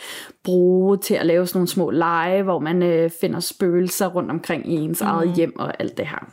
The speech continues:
Speaker 2: Ja.
Speaker 1: Plus, at der jo også inde i Facebook-gruppen er den her tråd, der kører om, hvad der sker rundt omkring, øh, af Halloween-arrangementer
Speaker 2: Ja.
Speaker 1: og sådan noget. Så tjek den ud,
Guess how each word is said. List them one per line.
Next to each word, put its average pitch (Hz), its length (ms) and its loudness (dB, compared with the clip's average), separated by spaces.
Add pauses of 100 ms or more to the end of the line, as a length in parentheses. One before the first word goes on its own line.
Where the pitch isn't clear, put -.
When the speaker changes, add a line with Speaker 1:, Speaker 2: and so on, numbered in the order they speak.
(100)
Speaker 2:
Ja. 170 120 -4 (460)
Speaker 1:
Plus, - 460 0
at - 240 -2
der 180 120 0
jo 170 100 2
også 226 260 0
inde 254 100 6
i 240 60 -4
Facebook-gruppen 208 1000 -2
er 196 160 -2
den 220 200 -8
her 190 140 -4
tråd, 247 380 -2
der 240 60 -6
kører 214 380 2
om, 190 280 0
hvad 190 260 -2
der 185 100 -2
sker 226 340 -2
rundt 190 280 -4
omkring, 185 520 -6 (140)
øh, 175 360 2 (260)
af 185 120 -2
Halloween-arrangementer 196 1120 0
Speaker 2:
Ja. - 60 -8
Speaker 1:
og 185 60 -8
sådan - 140 -8
noget. - 120 -6
Så 196 140 -2
tjek 233 280 -2
den 277 160 -2
ud, 208 220 -6